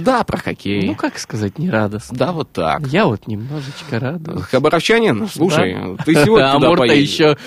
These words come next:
Speaker 2: борется, борется
Speaker 1: Давай,
Speaker 2: за выход в
Speaker 1: давай,
Speaker 2: плей-офф.
Speaker 1: давай,
Speaker 2: А
Speaker 1: расскажем.
Speaker 2: Адмирал уже все. Фатальное поражение в Челябинске. Адмирал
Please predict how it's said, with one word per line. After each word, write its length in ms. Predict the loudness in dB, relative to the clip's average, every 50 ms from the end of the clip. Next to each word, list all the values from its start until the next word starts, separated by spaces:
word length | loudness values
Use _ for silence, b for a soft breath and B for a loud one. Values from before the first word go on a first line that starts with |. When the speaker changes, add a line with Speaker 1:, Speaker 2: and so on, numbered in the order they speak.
| -10 -8 -4 -2
Speaker 2:
борется, 600 | 2 4 6 6 6 4 4 0 0 0 0 2
борется 260 | 4 4 4 4 4
Speaker 1:
Давай, 180 | 4 4 2 4
Speaker 2:
за 120 | 4 4 4
выход 300 | 2 2 0 -2 -4 -2
в 40 |
Speaker 1:
давай, 220 | 0 2 2 4 4 4 4
Speaker 2:
плей-офф. 60 | 4
Speaker 1:
давай, 260 | 2 2 2 2 2 2
Speaker 2:
А 80 | 2
Speaker 1:
расскажем. 280 | 2 2 2 2 2 2
Speaker 2:
Адмирал 360 | 0 0 0 0 0 0 -2
уже 180 | -4 -4 -6 -8
все. 280 | -6 -4 -4 -4 -4 -6 B B B B
Фатальное 420 | -2 2 4 4 4 4 4 2 2
поражение 500 | 2 2 2 4 4 4 4 4 4 2
в 40 | 2
Челябинске. 680 | 2 2 4 4 4 4 2 -2 -4 -4 -8 -10 -10 -6 _
Адмирал 600 | 0 0 2 2 2 4 4 4 4 2 0